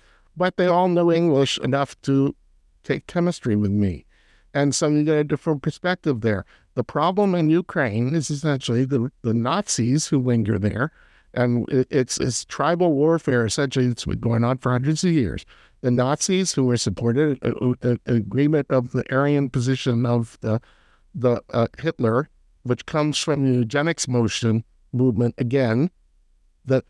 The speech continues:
Planned Parenthood is related to in the twenties here in the U S, the kind of, the Hitler kind of embraced parts of the eugenics for the Aryan race stuff. And it's, it, it's a situation where,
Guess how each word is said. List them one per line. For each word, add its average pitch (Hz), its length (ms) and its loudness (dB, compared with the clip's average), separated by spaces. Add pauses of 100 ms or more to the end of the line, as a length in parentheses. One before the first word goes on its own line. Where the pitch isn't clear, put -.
(300)
Planned 135 300 0
Parenthood 131 500 2
is 120 200 0
related 120 380 2
to 120 220 0
in 117 120 2
the 113 80 0
twenties 127 500 0
here 120 220 0
in 113 80 0
the 110 80 2
U 131 200 2
S, 110 500 -2
the 110 100 -2
kind 117 320 -2
of, 117 180 0
the 120 120 0
Hitler 131 460 -2 (360)
kind 127 240 0
of 120 80 0
embraced 123 540 0
parts 113 340 -2
of 107 80 -2
the 113 60 4
eugenics 113 760 0
for - 160 -6
the - 180 -2
Aryan 120 360 2
race 151 220 0
stuff. - 460 -4 (580)
And 127 240 2 (120)
it's, 131 280 -4
it, 151 240 -2
it's 139 240 0
a 131 80 0
situation 135 760 0
where, 120 360 2